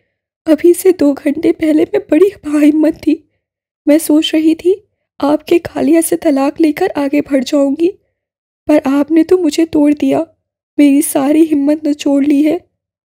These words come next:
अपने अल्लाह से कहे, वो मेरी माँ को ले गए, ठीक है, बाप भी उन्हें वापस दे दिया, कम से कम मुझसे वली मामू तो ना छीने।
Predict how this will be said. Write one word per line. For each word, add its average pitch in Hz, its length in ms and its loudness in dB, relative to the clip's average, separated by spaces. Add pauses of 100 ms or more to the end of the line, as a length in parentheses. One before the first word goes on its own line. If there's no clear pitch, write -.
(120)
अपने 294 260 -2
अल्लाह 269 300 0
से 320 200 0
कहे, 311 300 0 (460)
वो 339 140 4
मेरी 320 320 4
माँ 285 240 0
को 320 140 0
ले 269 220 0
गए, 294 280 -4 (160)
ठीक 320 360 2
है, 294 260 -2 (440)
बाप 269 300 -2
भी 294 60 4
उन्हें 294 220 2
वापस 311 400 -4
दे 302 140 0
दिया, 311 260 0 (480)
कम 339 240 2
से 415 220 0
कम 415 60 -4
मुझसे 370 320 0
वली 302 300 4
मामू 349 340 0
तो 349 120 0
ना 285 160 0
छीने। 302 420 -4